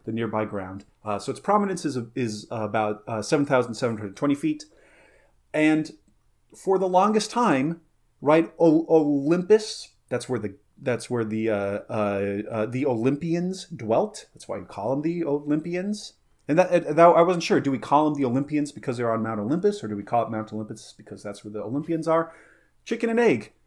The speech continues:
Um, uh, <laughs> uh, castrated father and son, or son and castrated father. Who knows? Who knows? Who can really say? <laughs> Um, but for the longest time,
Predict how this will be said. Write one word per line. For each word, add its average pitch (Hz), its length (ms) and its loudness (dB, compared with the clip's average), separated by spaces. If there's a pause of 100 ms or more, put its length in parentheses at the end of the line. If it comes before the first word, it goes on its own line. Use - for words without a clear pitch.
(100)
Um, 123 480 0 (520)
uh, 123 420 2 (260)
<laughs> - 260 -20
uh, 127 280 4 (220)
castrated 175 760 2 (240)
father 170 500 4
and 165 180 -2
son, 175 380 -2
or 165 180 0
son 175 300 -6
and 165 100 -2
castrated 170 520 -2
father. 170 340 2
Who 247 240 0
knows? 143 720 -2
Who 190 120 -8
knows? 101 420 -6
Who 180 100 -8
can 131 160 -8
really 117 160 -6
say? - 340 -14
<laughs> 170 880 -14 (1000)
Um, 123 460 -2 (880)
but 165 180 0
for 202 180 -2
the 196 120 0
longest 208 560 0
time, 139 520 -2